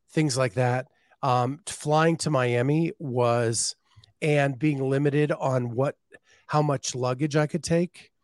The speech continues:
and having to take equipment was very hard.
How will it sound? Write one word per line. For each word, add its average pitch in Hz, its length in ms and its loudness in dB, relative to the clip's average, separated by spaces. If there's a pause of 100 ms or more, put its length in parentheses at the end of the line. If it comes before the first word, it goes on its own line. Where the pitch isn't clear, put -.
(520)
and 151 240 2
having 156 300 2
to 139 60 -4
take 151 220 -4
equipment 156 540 0 (960)
was 139 340 0
very 120 300 0
hard. 101 400 -10